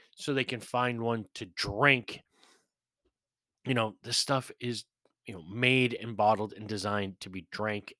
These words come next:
and shared with friends. So,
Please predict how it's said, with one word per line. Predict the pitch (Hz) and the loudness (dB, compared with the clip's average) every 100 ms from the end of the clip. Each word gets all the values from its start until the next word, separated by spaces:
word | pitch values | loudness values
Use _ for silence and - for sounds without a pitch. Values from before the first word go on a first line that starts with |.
| - | -8
and | 95 | -2
shared | - 110 101 98 - - | 0 0 0 -2 -6 -12
with | 95 95 92 - _ - | -8 -6 -8 -14 _ -18
friends. | - - - 135 131 120 - _ _ _ _ _ _ _ _ _ _ _ _ _ _ _ _ _ _ _ _ _ _ _ _ _ - - _ _ - | -16 0 8 10 10 4 -8 _ _ _ _ _ _ _ _ _ _ _ _ _ _ _ _ _ _ _ _ _ _ _ _ _ -20 -20 _ _ -10
So, | - 117 107 90 | -2 2 2 0